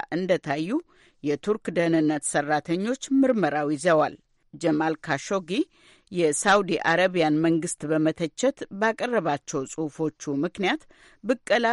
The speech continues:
ይደርስብኛል በሚል ፍራቻ ያለፈውን ዓመት ያሳለፈው እዚህ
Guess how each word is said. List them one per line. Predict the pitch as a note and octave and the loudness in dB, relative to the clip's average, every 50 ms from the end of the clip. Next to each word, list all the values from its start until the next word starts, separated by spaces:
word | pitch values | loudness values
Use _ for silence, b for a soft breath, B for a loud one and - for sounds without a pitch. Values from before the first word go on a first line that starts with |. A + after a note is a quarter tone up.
| B3 - - - | 0 -2 -4 -6
ይደርስብኛል | A3 A#3+ G#3+ A#3+ A#3 G#3+ - - - F3 D#3 - F3+ F3 D#3+ D3 C#3+ D3 C#3+ | -6 0 2 2 0 0 -2 -4 -6 -6 -4 -4 -2 -2 -2 -2 -2 -4 -4
በሚል | C3 C#3+ D3+ D3+ D3 D3+ C#3 C3+ | -4 -2 0 0 0 0 -2 -4
ፍራቻ | - - D#3+ E3 F3 E3+ _ - A#3+ C4 D4 b b b b b b b b - | -6 -4 -2 -2 -2 -4 _ -2 -2 -2 -2 b b b b b b b b 2
ያለፈውን | A#3 A#3+ C4 B3+ B3 A#3+ - B3 A3+ F#3+ D#3+ | 2 2 4 4 0 0 0 -2 0 2 0
ዓመት | D#3 D3+ D3+ D#3+ - - - | 2 2 2 0 0 0 2
ያሳለፈው | C#4+ G3 F#3+ - - D#3+ C#3 C#3+ C#3 C#3+ C#3 - - G#3 C#4 - - _ - | 2 2 2 0 -2 -2 -2 0 -2 -4 -4 0 0 0 0 -2 -8 _ -2
እዚህ | A3+ A#3+ - - G#3 A3+ C#4 | -2 -2 -2 -6 -4 -4 -4